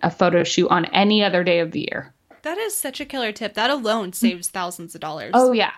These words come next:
Speaker 1: You can, and, and what I also recommend on that is that those wedding day ceremony, ceremony photos, those aren't the ones you really display. Like,
Speaker 2: True.
Speaker 1: people always are very worried about that and sometimes upset if they're not perfect. And if that's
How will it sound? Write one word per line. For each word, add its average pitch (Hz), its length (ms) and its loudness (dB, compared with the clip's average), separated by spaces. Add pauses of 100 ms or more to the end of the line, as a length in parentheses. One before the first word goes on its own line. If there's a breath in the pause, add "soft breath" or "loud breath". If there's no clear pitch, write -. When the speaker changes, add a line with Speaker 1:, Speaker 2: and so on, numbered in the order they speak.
(220)
Speaker 1:
You 277 140 0
can, 277 460 0 (400 loud breath)
and, 262 160 4
and 277 160 6
what 302 100 4
I 320 160 4
also 269 400 4
recommend 269 480 2
on 254 120 0
that 254 300 2
is 202 220 0 (220 loud breath)
that 226 200 4
those 214 220 2
wedding 233 600 4
day 196 420 4
ceremony, 202 640 2
ceremony 226 680 4
photos, 233 420 4 (320 loud breath)
those 254 440 6
aren't 277 260 4
the 262 80 2
ones 233 380 4
you 196 100 2
really 190 300 4
display. 165 680 -4
Like, 202 240 4
Speaker 2:
True. 190 180 -12
Speaker 1:
people 294 280 6
always 254 340 4
are 208 140 4
very 214 240 4
worried 202 360 2
about 175 280 2
that 185 260 4
and 190 420 -4
sometimes 208 440 0
upset 190 440 2
if 185 100 -6
they're 190 100 -2
not 185 240 0
perfect. 202 400 -4
And 233 100 4
if 240 140 -2
that's 254 280 2